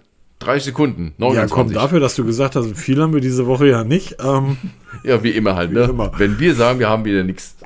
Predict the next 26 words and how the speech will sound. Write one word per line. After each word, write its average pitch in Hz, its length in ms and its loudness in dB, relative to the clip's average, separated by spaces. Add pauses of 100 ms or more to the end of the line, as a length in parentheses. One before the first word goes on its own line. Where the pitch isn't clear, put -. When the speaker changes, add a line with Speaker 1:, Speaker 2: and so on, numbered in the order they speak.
(140)
Speaker 1:
<laughs> - 260 -18
Speaker 2:
Nebenbei, 151 380 4
ich 131 60 0
finde 139 180 0
das 117 100 -2
Whoop-Band 147 460 -2
übrigens 131 400 -8
schöner 156 320 -4
als 117 140 -10
das, 117 200 -8
äh, 110 260 -10
Massimo 131 440 -8
Freedom-Band. 123 640 -6
Und 123 120 -10
mich 131 180 -8
nervt 139 280 -10
diese 127 180 -6
ganze 127 260 -10
Freedom-Gelaber 104 1300 -6
der 104 80 -8
amerikanischen 104 680 -10
Hersteller 87 520 -8
so 82 80 -10
ein 90 60 -10
Stück - 300 -12
weit. 104 200 -6